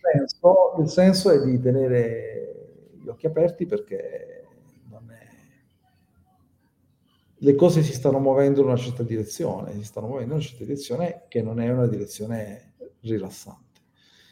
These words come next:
Per la... e, e il fatto che non sia rilassante può essere un vantaggio, perché ci mette in moto la nostra creatività,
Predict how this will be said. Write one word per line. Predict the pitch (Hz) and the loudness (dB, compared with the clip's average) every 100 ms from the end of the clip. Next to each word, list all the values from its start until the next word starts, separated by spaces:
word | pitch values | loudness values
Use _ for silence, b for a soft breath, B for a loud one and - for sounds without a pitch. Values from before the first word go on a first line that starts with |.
| b _ _ | b _ _
Per | 80 73 | -4 -4
la... | 87 95 82 80 - | -6 -8 -12 -16 -10
e, | - - | -10 -8
e | - | -4
il | 123 | 0
fatto | 156 151 | 2 2
che | 127 | 2
non | 127 | 0
sia | 127 131 | 4 4
rilassante | 139 156 156 160 165 | 4 2 2 2 2
può | - 117 | 2 -2
essere | 113 123 | -2 -4
un | 113 | -4
vantaggio, | 110 127 123 123 135 | -4 -4 -2 0 2
perché | 139 110 104 | 0 -2 -8
ci | - 113 | -6 -4
mette | 120 113 123 | -4 -6 -8
in | 113 | -6
moto | 98 - 123 101 101 | -8 -6 -4 -4 -6
la | 110 | -8
nostra | 107 - 117 | -10 -14 -18
creatività, | _ - 104 101 180 | _ -16 -16 -4 -4